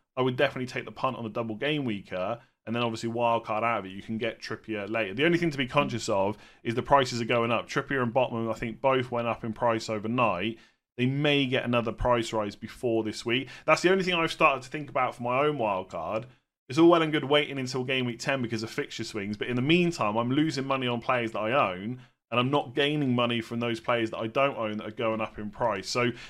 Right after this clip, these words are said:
that is worth considering, but I don't think that's enough for me to be a reason to use the wild card. But yeah, Newcastle defense, really good.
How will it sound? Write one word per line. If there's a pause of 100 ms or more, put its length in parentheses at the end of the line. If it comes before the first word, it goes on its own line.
that
is
worth
considering,
but
I
don't
think
that's
enough
for
me
to (680)
be
a
reason
to
use
the
wild
card.
But
yeah, (240)
Newcastle
defense,
really
good.